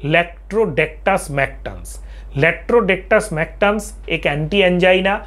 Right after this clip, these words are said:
एक एंटीकोआगुलेशन मेडिसिन है, बहुत ही अच्छा मेडिसिन है। कभी-कभी इसको हम लोग बहुत ही फ्रीक्वेंटली यूज़ कर सकते हैं, अच्छा सक्सेसफुल यूज़ कर सकते हैं। इसका आपको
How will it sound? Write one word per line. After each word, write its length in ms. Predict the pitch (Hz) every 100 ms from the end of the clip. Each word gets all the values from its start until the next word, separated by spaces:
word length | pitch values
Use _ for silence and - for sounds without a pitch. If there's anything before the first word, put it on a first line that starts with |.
| - - -
एक 220 | 165 - -
एंटीकोआगुलेशन 880 | 160 165 214 202 180 170 165 - 165
मेडिसिन 420 | 147 151 170 156
है, 240 | 147 196 - - - 135
बहुत 260 | 160 220
ही 80 | 240
अच्छा 260 | 214 - 185
मेडिसिन 420 | 160 165 160 170
है। 240 | 160 185 - - -
कभी-कभी 580 | 160 160 190 185 202 220 - - -
इसको 220 | - 185
हम 200 | 156 175
लोग 240 | 175 -
बहुत 260 | - 185 208
ही 40 |
फ्रीक्वेंटली 560 | 214 175 170 185 185 180
यूज़ 220 | 175 -
कर 100 | 185
सकते 320 | 151 185 180
हैं, 60 | 156
अच्छा 320 | - 185 185 - - -
सक्सेसफुल 600 | - 151 - 240 - 185
यूज़ 260 | 180 175
कर 100 | 175
सकते 400 | 147 165 151 -
हैं। 140 | 180 - - -
इसका 280 | 196 - -
आपको 640 | 233 - 170 - 175 175